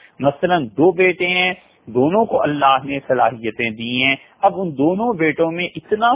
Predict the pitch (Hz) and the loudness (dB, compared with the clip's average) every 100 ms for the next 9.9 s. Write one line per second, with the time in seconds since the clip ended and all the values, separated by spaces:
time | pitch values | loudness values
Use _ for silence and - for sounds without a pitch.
0 | - 185 190 - 147 113 110 101 101 110 | 2 0 0 0 0 0 -4 -6 -2 2
1 | 147 185 - _ 180 185 190 - 160 - | 2 2 -4 _ -2 0 0 0 -2 2
2 | 160 185 202 196 196 190 175 190 190 196 | 0 4 4 4 0 -2 -4 -4 2 4
3 | 190 123 113 - 151 123 95 104 131 - | 4 0 -8 -6 -6 -6 -8 -8 -8 -4
4 | 120 110 95 98 110 165 160 107 - 185 | -2 -2 -6 -8 -6 -4 -6 -12 -4 -4
5 | 233 110 - _ _ _ _ _ _ _ | -4 -12 -16 _ _ _ _ _ _ _
6 | _ _ _ _ _ _ _ _ _ _ | _ _ _ _ _ _ _ _ _ _
7 | _ _ _ _ _ _ _ _ _ _ | _ _ _ _ _ _ _ _ _ _
8 | 214 196 160 147 120 165 214 220 254 262 | -2 2 4 4 4 4 4 2 0 0
9 | 220 208 147 104 101 98 - 113 | -2 0 0 -2 -4 -4 -2 -2